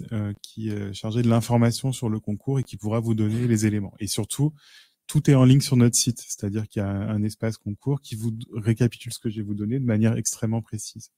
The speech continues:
Voilà. Euh, on a d'autres protocoles qui est un protocole pour les étudiants en Cagne par la voie, euh, B E L, donc c'est pour les étudiants qui passent le, les concours de l'E N S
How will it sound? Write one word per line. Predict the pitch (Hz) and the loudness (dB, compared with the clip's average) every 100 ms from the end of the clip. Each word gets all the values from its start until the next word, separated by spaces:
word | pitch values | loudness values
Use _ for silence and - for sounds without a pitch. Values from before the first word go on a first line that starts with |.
| _ - | _ -20
Voilà. | 101 _ - - - - - - - _ _ | -20 _ -20 -20 -20 -20 -20 -20 -20 _ _
Euh, | 117 117 120 120 117 117 117 113 113 - _ _ - - _ _ _ _ _ 131 | 0 2 4 4 2 0 0 0 -4 -8 _ _ -12 -12 _ _ _ _ _ -2
on | 127 | 2
a | 135 | 2
d'autres | 127 147 147 | 2 0 2
protocoles | 147 147 139 147 151 | 0 0 2 2 2
qui | - 127 123 | -4 -4 -2
est | 117 117 | -2 -4
un | 120 | -4
protocole | - 120 120 131 127 120 | -2 -2 0 2 2 2
pour | - 113 | -2 0
les | 107 104 104 101 98 98 101 101 113 | 2 2 0 0 -2 -6 -8 -6 -6
étudiants | - 113 117 | -6 -2 -2
en | 117 104 | 0 -4
Cagne | 101 135 135 131 101 - | -4 -2 0 0 -2 -2
par | 110 | -2
la | 104 | 0
voie, | 104 104 117 117 117 | -2 -4 -6 -6 -10
euh, | 107 98 98 98 | -10 -10 -10 -12
B | 98 104 | -10 -4
E | 120 123 120 | -2 0 2
L, | 127 135 104 107 | 2 2 0 -4
donc | 104 98 | -8 -8
c'est | 104 | -10
pour | - 107 | -4 -2
les | 101 | -2
étudiants | 101 - 120 | -2 -4 -6
qui | - | -4
passent | 113 113 - | -4 -4 -2
le, | 113 | -2
les | 113 110 | -2 -4
concours | 107 - 120 | -6 -4 0
de | 107 | 2
l'E | 107 | 4
N | 107 113 | 4 4
S | 120 156 - | 6 6 4